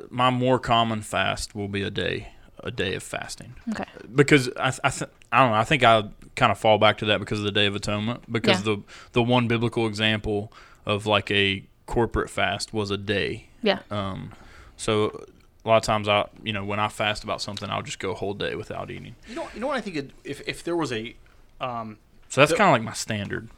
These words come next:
Speaker 1: but
Speaker 2: Yeah.
Speaker 3: Though, though I like Lent, I think a, I think a good, um, if I was, I, I think a good day to fast, if it was one just to kind of, that, like, I wanted to make annually, um, that wasn't, like, s-, something, some sort of deep repentance or something
Speaker 1: Yeah.
Speaker 3: of that nature, would be Good Friday.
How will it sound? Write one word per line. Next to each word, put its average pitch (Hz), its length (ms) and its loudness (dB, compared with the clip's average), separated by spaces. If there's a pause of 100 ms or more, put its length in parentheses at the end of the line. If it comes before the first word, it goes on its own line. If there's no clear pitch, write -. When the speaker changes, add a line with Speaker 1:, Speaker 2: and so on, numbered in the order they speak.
Speaker 1:
but - 260 -10
Speaker 2:
Yeah. 226 100 -2
Speaker 3:
Though, 185 160 2
though 180 120 8
I 165 80 10
like 170 260 4
Lent, 117 340 -6
I 147 60 0
think 185 320 -2
a, 117 280 0
I 135 80 -4
think 170 160 -2
a 131 60 2
good, 120 540 2 (460)
um, 101 420 -10 (1160)
if 156 120 -6
I 160 100 4
was, 160 380 -4 (100)
I, 139 160 -4
I 156 40 -8
think 180 180 -2
a 127 40 -4
good 120 240 -2
day 117 140 -6
to - 100 -8
fast, 87 520 -8
if - 120 -12
it - 20 -4
was 120 160 -6
one 117 240 -4
just 113 220 -6
to - 80 -14
kind 117 200 -6
of, - 280 -14 (680)
that, 139 180 2
like, 131 160 -2
I 127 40 0
wanted 127 280 0
to 127 40 -2
make 120 240 -6
annually, 123 500 -8 (400)
um, 117 220 -4
that 117 100 -2
wasn't, 120 220 -4
like, 113 140 -6 (120)
s-, 117 120 -12
something, 117 260 -10
some 120 220 -8
sort 120 160 -10
of 113 60 -14
deep 117 220 -12
repentance 113 500 -10
or 110 60 -10
something 120 140 0
Speaker 1:
Yeah. 107 100 2
Speaker 3:
of 107 80 -10
that 113 80 -10
nature, 113 220 -14 (260)
would 123 100 -10
be 123 60 0
Good 117 180 2
Friday. 95 440 -4